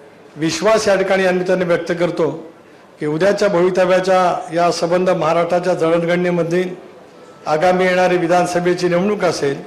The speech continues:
आणि त्यानंतरच्या कालावधीमध्ये असेल, त्यांच्या सहभागातून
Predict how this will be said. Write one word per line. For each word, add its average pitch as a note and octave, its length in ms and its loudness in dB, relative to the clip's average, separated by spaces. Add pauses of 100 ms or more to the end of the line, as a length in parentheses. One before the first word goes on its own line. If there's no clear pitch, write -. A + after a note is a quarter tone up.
(640)
आणि D3 160 -8
त्यानंतरच्या F3+ 600 0
कालावधीमध्ये F3+ 600 0
असेल, D#3+ 440 0 (800)
त्यांच्या E3+ 380 0 (1000)
सहभागातून F#3 840 0